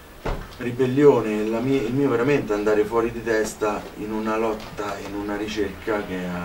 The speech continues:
è molto più dura, è molto più impegnativa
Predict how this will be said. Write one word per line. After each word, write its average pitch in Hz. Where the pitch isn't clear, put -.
è -
molto 110
più 104
dura, 120
è 104
molto 107
più 104
impegnativa 110